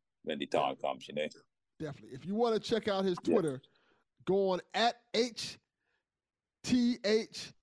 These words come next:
Speaker 2: R L Y seventy-five. You can look at his art there. You can D M him and get some art for s-, commission for yourself and everything. Just check it out. There's some really cool stuff there.
Speaker 1: Yep.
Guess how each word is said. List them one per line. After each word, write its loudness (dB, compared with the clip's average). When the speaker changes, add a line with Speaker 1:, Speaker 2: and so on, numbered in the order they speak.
Speaker 2:
R 2
L 2
Y 2
seventy-five. -2
You 0
can 2
look 0
at 4
his 0
art 2
there. 4
You 2
can -6
D 4
M 2
him 2
and -4
get 0
some -6
art 0
for -8
s-, -8
commission -2
for -4
yourself 0
and 2
everything. 0
Just -4
check 2
it 0
out. -4
There's -12
some -14
really 0
cool -2
stuff -4
there. -14
Speaker 1:
Yep. 2